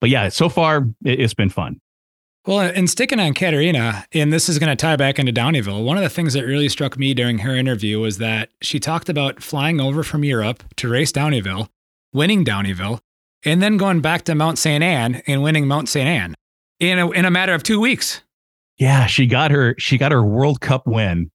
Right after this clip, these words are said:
Speaker 1: you know, in Mount Saint Anne, and that i-, is impressive no, no matter what. And yeah, and, and obviously, and if, if folks, if you do, uh, when, when Katarina's, uh, a show is, is uploaded,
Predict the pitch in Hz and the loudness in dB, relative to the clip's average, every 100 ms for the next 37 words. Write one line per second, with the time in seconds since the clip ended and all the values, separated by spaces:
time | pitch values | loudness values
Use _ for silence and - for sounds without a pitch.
0 | _ - 107 104 101 98 107 117 - 107 | _ 0 2 4 4 4 2 0 0 2
1 | 104 101 101 117 131 131 - _ _ - | 2 2 2 2 2 -2 -6 _ _ -4
2 | 131 143 117 107 123 104 92 80 113 117 | 0 2 4 2 0 -2 -2 -2 -2 0
3 | 120 107 101 95 95 98 85 - _ _ | 2 4 4 2 2 0 -2 -8 _ _
4 | _ - 113 110 107 117 127 110 120 120 | _ -2 0 2 2 2 2 0 0 0
5 | 135 139 131 143 123 120 127 110 _ - | 0 0 -2 0 0 0 0 -4 _ -6
6 | 110 - 117 - 117 113 120 120 110 104 | -4 -2 -2 0 0 2 4 4 4 2
7 | 98 107 113 113 104 - 123 113 113 110 | 2 0 0 0 0 0 0 2 2 2
8 | 98 - 113 95 90 85 - - 104 - | 0 -4 -2 -2 0 -2 -4 -2 0 2
9 | 131 120 113 104 92 - - 95 90 92 | 4 4 4 4 2 -2 0 0 -2 -6
10 | - - 135 131 120 110 107 | -10 -6 -4 2 2 4 2